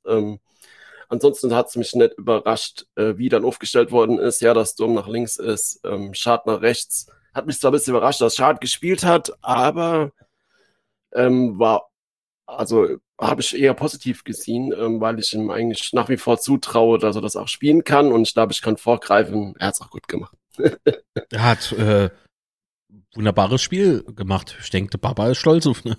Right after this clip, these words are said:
Speaker 2: <laughs> So.
Speaker 1: Mm, ja, wobei doch, kleine Überraschung gab's doch. Also ich hätte eher gedacht, dass Herrscher anfängt und Oboko auf der Bank sitzt. Ähm, dass Oboko angefangen hat, hat mich doch tatsächlich ein bisschen überrascht. Ähm, aber ja, also ich glaub schon, dass es halt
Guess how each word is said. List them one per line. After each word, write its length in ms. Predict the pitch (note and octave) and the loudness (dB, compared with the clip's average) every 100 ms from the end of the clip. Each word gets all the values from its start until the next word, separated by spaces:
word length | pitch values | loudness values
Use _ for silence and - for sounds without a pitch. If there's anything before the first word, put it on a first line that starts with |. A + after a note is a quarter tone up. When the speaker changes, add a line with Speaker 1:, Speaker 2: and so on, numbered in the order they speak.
| - | -8
Speaker 2:
<laughs> 0 | C#3 _ C#3 _ - _ | -14 _ -20 _ -20 _
So. 260 | - A2 G#2 _ _ | -14 -10 -10 _ _
Speaker 1:
Mm, 300 | C3+ B2 A#2 | 2 2 4
ja, 340 | A#2+ A#2+ C3 C3 | 4 4 2 0
wobei 280 | A2+ B2+ | 2 4
doch, 240 | B2 D3 - | 4 2 2
kleine 180 | C#3 F3+ | 2 4
Überraschung 460 | D#3+ C3 C#3+ C#3 | 4 4 2 0
gab's 280 | A2+ G#2+ - | 0 -2 0
doch. 200 | D3 G3 | 0 0
Also 160 | D#3 A#2 | -2 -6
ich 100 | - | -4
hätte 140 | B2+ | -4
eher 200 | G2 B2 | 0 2
gedacht, 340 | A#2 A#2 B2 - | 2 2 0 2
dass 240 | G#2 - | -2 -2
Herrscher 340 | B2 B2+ B2+ - | 0 0 0 0
anfängt 460 | A#2+ - A#2+ A2+ | 0 0 2 2
und 140 | G#2 A2 | 2 2
Oboko 340 | F2+ A#2+ B2+ | 2 -2 -2
auf 100 | A2+ | -4
der 100 | A2+ | -4
Bank 280 | F#2+ G#2+ A#2+ | 0 0 0
sitzt. 420 | - C3+ - - F#2+ | -2 -4 -4 -6 0
Ähm, 340 | G2+ G2+ G2+ | 2 2 0
dass 400 | - F#2+ - - | 0 0 0 -2
Oboko 380 | G2+ G#2+ A#2 - | -4 -4 -6 -4
angefangen 420 | A2 A2+ A2 G2 G#2+ | -2 -2 -2 -2 -2
hat, 120 | G2+ | -2
hat 60 | |
mich 200 | A2 G#2 | -6 -6
doch 180 | - - | 0 0
tatsächlich 400 | - A2+ D3 C3+ | 0 -4 -2 -4
ein 60 | D3+ | -2
bisschen 260 | D3 - A#2 | -2 0 2
überrascht. 540 | A2+ A2 A2+ - - - _ _ - _ _ _ _ _ _ _ _ - | 2 4 0 -2 -12 -20 _ _ -20 _ _ _ _ _ _ _ _ -2
Ähm, 640 | A#2 A#2 A2+ A#2 A2+ A2+ - | 2 4 4 4 0 -4 -4
aber 220 | A2 G#2 | 0 2
ja, 300 | F2+ E2+ F2 - _ _ - | 0 -2 -4 -8 _ _ -6
also 180 | G2 | -4
ich 60 | G#2 | 0
glaub 180 | C3+ - | 0 2
schon, 300 | - C#3+ C3+ | 4 4 4
dass 160 | A#2+ | 0
es 160 | A#2+ - | 0 0
halt 280 | A2+ G2+ | 0 -2